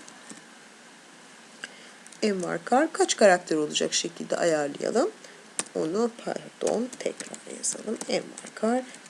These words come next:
yirmi karakter olacak şekilde ayarlayalım. Aynı şekilde personelin soyad bilgisi, Envar Kar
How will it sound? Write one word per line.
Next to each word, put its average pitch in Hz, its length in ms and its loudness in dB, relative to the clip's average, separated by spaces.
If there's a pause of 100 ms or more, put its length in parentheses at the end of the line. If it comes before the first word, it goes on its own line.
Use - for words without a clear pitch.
yirmi 262 300 8
karakter - 440 0
olacak - 340 -4
şekilde - 640 0 (460)
ayarlayalım. - 720 -2 (600)
Aynı 320 240 4
şekilde 277 580 4 (680)
personelin 294 920 2 (140)
soyad 202 420 6 (140)
bilgisi, 208 680 4 (1700)
Envar 226 460 6
Kar 220 500 4